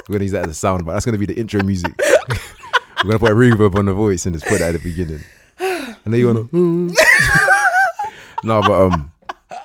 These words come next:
Speaker 1: back to the point. So you
Speaker 2: Mm-hmm.
Speaker 1: couldn't, you couldn't move.
Speaker 2: Nope.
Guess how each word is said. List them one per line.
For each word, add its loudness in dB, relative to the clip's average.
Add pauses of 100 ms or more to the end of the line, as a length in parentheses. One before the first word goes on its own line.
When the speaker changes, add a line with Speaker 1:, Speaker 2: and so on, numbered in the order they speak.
(720)
Speaker 1:
back -4
to -2
the -4
point. -10
So -4
you -2
Speaker 2:
Mm-hmm. -2
Speaker 1:
couldn't, -2
you -12
couldn't -6
move. -8 (120)
Speaker 2:
Nope. -14